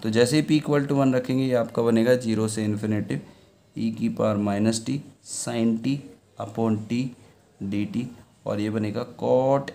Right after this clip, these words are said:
inverse वन। और cot की वैल्यू, cot inverse वन का मतलब cot की वैल्यू वन कितने एंगल पर होती है? Pi by four पर। तो ये इसका आंसर है। ठीक है स्टूडेंट, अब ये लास्ट क्वेश्चन आपका बचा है, इसको होमवर्क में आपको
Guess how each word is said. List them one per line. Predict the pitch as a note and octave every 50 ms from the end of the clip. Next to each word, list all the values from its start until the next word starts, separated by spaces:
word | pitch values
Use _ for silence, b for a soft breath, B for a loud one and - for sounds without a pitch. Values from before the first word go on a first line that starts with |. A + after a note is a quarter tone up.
| - -
inverse | G#2+ G#2+ G#2 G#2+ A2 A2 - G#2+ - - -
वन। | G2+ G2 - - - -
और | - G#2+ A2 A2 A#2+
cot | B2 C3+ C#3 C#3 - -
की | B2+ A#2+
वैल्यू, | A2+ A2+ A2 A2 G#2+ A2+ B2 - - - - - - -
cot | B2 B2 B2 B2+
inverse | B2 B2+ B2+ B2+ B2+ C3
वन | B2 A#2+ A2+
का | A#2+
मतलब | A#2 A#2+ B2 C3+ C#3 -
cot | - B2+ B2+ B2+
की | - B2
वैल्यू | A#2+ A#2 A2+ A#2 B2
वन | A#2+ B2 B2 A#2+
कितने | A#2+ - A#2+ F2+ - B2+ B2
एंगल | A#2 A2 G#2+ G2+
पर | G2 - -
होती | F2 - - - -
है? | A1 - - B B B B B B B _ _ -
Pi | A2 G#2+ G2+
by | F2 E2+ E2+ E2+
four | F2 - - -
पर। | - - - - -
तो | -
ये | - D2+
इसका | F2 - - -
आंसर | G1+ - - - - - -
है। | - - - _ b b b b b b b b b b b b b b b b b b b b b b
ठीक | D3 C#3 D3+
है | D#3+
स्टूडेंट, | - - C#3 C#3 C3 A#2+ - -
अब | B2+ B2+ B2
ये | C#3+ D#3 E3 E3+ E3 - -
लास्ट | A2 C3+ D3 E3 E3+ -
क्वेश्चन | - D3 D3 - D#3 C#3+
आपका | C#3 B2+ - - B2+ B2
बचा | A#2 A#2 A2+ - A2+
है, | A2 A2 - - - - - - -
इसको | C3+ - - - C#3+ C#3+
होमवर्क | B2 C3 B2+ C3 B2+ B2+ B2+ - -
में | B2 A#2
आपको | A2 G#2 - - A2